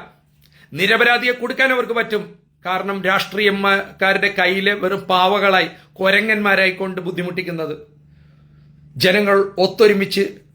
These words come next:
ഈ പ്രാവശ്യം പത്തൊമ്പത് സീറ്റും പിടിച്ചിരുന്നെങ്കിൽ അടുത്ത പ്രാവശ്യം ഈ കള്ളന്മാർക്ക് ഒരു സ്ഥാനവും കൊടുക്കരുത്. പാവങ്ങളുടെ പാർട്ടി എന്ന് പറഞ്ഞ്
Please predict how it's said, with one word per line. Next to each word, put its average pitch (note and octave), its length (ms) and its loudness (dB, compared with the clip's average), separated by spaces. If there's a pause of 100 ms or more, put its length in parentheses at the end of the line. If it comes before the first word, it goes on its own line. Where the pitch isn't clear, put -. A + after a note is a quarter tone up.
(320)
ഈ F3 120 -4
പ്രാവശ്യം F#3+ 460 2
പത്തൊമ്പത് G#3+ 520 2
സീറ്റും G#3 380 0
പിടിച്ചിരുന്നെങ്കിൽ F#3 880 0
അടുത്ത F3 380 0
പ്രാവശ്യം F#3+ 540 2 (560)
ഈ F#3+ 180 -2 (220)
കള്ളന്മാർക്ക് G3 640 4
ഒരു G3+ 460 4
സ്ഥാനവും G#3+ 440 0
കൊടുക്കരുത്. F3+ 520 -2 (500)
പാവങ്ങളുടെ G3+ 540 2
പാർട്ടി G3 520 0
എന്ന് G3 160 0
പറഞ്ഞ് G3 320 -2